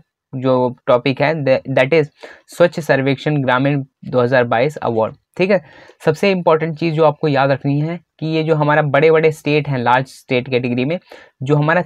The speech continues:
तेलंगाना है, इसने जीता है हमारा स्वच्छ सर्वेक्षण ग्रामीण अवार्ड दो हज़ार बाईस, ठीक है, followed by हरियाणा और तमिलनाडु, ठीक है। तो तीन चीज़ें याद रखनी है, specially जो यूपी पीसीएस या फिर जो पीसीएस के एग्जाम दे रहे हैं specially,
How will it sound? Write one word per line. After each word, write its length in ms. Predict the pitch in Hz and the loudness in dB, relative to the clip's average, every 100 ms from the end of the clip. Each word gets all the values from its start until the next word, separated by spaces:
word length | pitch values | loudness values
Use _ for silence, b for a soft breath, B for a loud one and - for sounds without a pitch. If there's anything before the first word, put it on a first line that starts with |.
| - | 0
तेलंगाना 460 | 135 139 160 175 | 0 2 2 2
है, 220 | 151 127 127 - - | 0 -2 -8 -10 -6
इसने 320 | 151 196 190 | -6 -4 -4
जीता 320 | 147 135 147 | -2 0 0
है 80 | 143 | 0
हमारा 320 | 135 127 143 | 2 2 0
स्वच्छ 320 | 143 156 156 | 2 -2 -2
सर्वेक्षण 580 | 143 127 120 120 - 139 | -2 0 0 -2 -2 -2
ग्रामीण 380 | 123 117 123 127 | 0 0 0 -2
अवार्ड 420 | - 120 127 143 | -2 0 2 0
दो 100 | 120 | -2
हज़ार 260 | 110 127 123 | -2 0 0
बाईस, 340 | - 107 - - | -2 -8 -8 -4
ठीक 120 | 143 | -2
है, 160 | 147 - _ _ | -2 -6 _ _
followed 300 | 127 131 131 127 | 4 4 4 0
by 140 | 147 151 | -2 -4
हरियाणा 560 | 139 117 117 120 151 190 _ - | -4 0 0 0 -2 -6 _ -2
और 140 | 156 | 0
तमिलनाडु, 520 | 147 117 110 110 104 117 _ | 0 -2 -2 -6 -8 -12 _
ठीक 120 | 147 170 | -2 2
है। 60 | |
तो 80 | 185 | 2
तीन 420 | 151 156 175 165 | 2 -2 -2 -2
चीज़ें 300 | 147 160 147 | -6 -6 -2
याद 200 | 143 131 | 0 2
रखनी 200 | 127 135 | 0 -2
है, 60 | 151 | -4
specially 380 | 151 170 156 170 B B B 135 | -2 -2 -4 -8 B B B -6
जो 180 | 135 151 | 0 2
यूपी 380 | 139 135 160 | 2 0 -2
पीसीएस 480 | 156 147 139 147 143 | -4 -4 -2 -2 0
या 60 | 143 | 0
फिर 160 | 156 | 2
जो 120 | 151 147 | 0 -2
पीसीएस 380 | 139 143 170 | -2 -2 -4
के 80 | - | -2
एग्जाम 340 | 151 127 120 120 | -2 0 -2 0
दे 60 | |
रहे 100 | 117 | -2
हैं 60 | 113 | -2
specially, 360 | 110 - 104 | -4 -4 -6